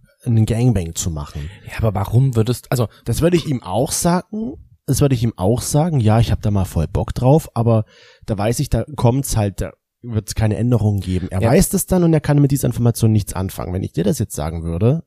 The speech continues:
Speaker 1: oder wenn ich dir sage, „Toni, hier, ich hab Bock auf den Gangbang“, dann bist du ja eigentlich so derjenige, der es ändern kann.
Speaker 2: Richtig.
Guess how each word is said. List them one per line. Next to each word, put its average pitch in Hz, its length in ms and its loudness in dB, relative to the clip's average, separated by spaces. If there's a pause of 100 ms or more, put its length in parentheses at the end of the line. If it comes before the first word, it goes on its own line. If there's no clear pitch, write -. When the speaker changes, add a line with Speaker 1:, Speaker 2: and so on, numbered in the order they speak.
Speaker 1:
oder 95 120 -2
wenn 82 100 -4
ich 71 140 -8
dir - 200 -12
sage, 101 440 -2
„Toni, 113 280 -4
hier, 98 280 -2
ich - 180 -12
hab - 140 -6
Bock 87 220 -4
auf - 120 -12
den 76 180 -10
Gangbang“, 104 560 -6 (580)
dann 110 180 -2 (140)
bist - 220 -2
du 117 60 2
ja 117 200 2
eigentlich 110 380 -4
so 117 120 0
derjenige, 107 440 0
der 104 260 0
es 104 140 -4
ändern 107 400 0
kann. 85 240 -2 (360)
Speaker 2:
Richtig. 147 100 -2